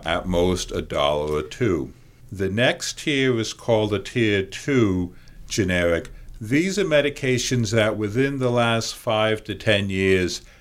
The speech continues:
had been a brand name medication, but now the patent is run out and it's allowed to be offered as a generic. So there's an additional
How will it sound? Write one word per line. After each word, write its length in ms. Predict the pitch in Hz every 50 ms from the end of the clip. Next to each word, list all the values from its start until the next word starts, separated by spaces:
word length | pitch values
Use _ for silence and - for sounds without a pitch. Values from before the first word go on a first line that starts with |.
| - - -
had 340 | - - 135 147 156 151 131
been 120 | 131 117
a 60 | 107
brand 420 | 95 90 95 101 113 131 147 151 151
name 240 | 135 123 117 113 107
medication, 920 | 104 107 101 104 98 - - 110 101 101 101 - - 117 107 101 98 - - - - - - - -
but 160 | 85 - -
now 260 | 95 98 95 92 95
the 140 | 92 90 78
patent 400 | - - 92 87 87 - 80 80
is 140 | 80 78 87
run 280 | 85 80 78 78 82
out 440 | 90 98 107 110 110 104 107 110 - - - - - - - - - -
and 440 | 90 90 90 90 87 87 87 87 92
it's 260 | - 92 90 - -
allowed 560 | 98 92 90 87 85 85 85 85 90 90 90
to 100 | - -
be 160 | 90 90 87
offered 400 | 87 87 82 80 80 - - 80
as 160 | 82 78 76 87
a 60 | 82
generic. 760 | 76 - 85 78 80 90 92 95 98 101 98 98 98 - - - - - _ _ _ -
So 680 | - - - - - 120 104 98 95 92 90 87 - - - _ _ -
there's 380 | 107 98 101 98 101 101 95 101
an 80 | 95
additional 960 | 95 95 85 113 117 113 - - - 117 107 101 98 95 95 92 92 90 -